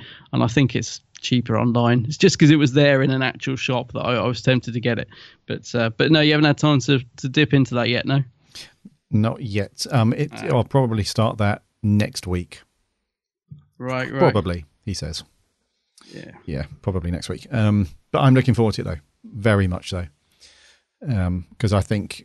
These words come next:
Speaker 2: like we said about his interview in the, um, last month's, uh, Doctor Who magazine, he's, uh, I think he's got to that age now. I'm not saying he's old, but I just, I,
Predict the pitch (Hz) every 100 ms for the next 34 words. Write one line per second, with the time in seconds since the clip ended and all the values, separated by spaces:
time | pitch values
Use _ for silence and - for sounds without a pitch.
0 | - 113 - 98 110 104 107 104 101 98
1 | 95 98 95 92 92 104 92 90 90 -
2 | _ _ _ _ - 110 98 - 95 101
3 | - - 110 98 101 90 104 98 92 92
4 | 107 98 95 104 92 98 95 95 - _
5 | _ _ _ _ _ _ _ _ _ -
6 | - 120 120 - 101 - 123 - - 110
7 | 107 113 107 104 95 104 90 87 - _
8 | _ _ - 151 175 165 160 139 110 107
9 | - - - 120 117